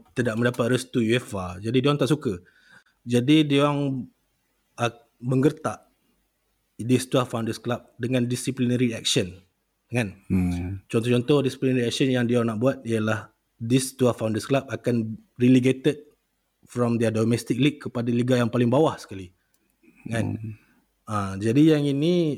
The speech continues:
Speaker 1: as fans, kita tak suka lah. Let's say kalau macam Supreme Leader fan M U kan.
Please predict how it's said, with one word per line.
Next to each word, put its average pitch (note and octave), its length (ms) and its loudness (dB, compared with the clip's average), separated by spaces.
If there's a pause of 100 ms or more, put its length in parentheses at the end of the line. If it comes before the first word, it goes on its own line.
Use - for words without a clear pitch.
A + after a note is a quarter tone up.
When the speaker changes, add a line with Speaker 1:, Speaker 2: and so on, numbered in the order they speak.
(160)
Speaker 1:
as - 240 -4
fans, E3 320 -2
kita E3+ 160 0
tak D#3 160 -2
suka E3 240 -2
lah. C3 160 2
Let's B2 240 -2
say C#3 160 -2
kalau A2+ 240 -2
macam G#2+ 400 -6
Supreme A2+ 340 -2
Leader A2+ 220 0
fan A2 160 -2
M G#2+ 180 -2
U G2+ 220 -2
kan. A2 160 -2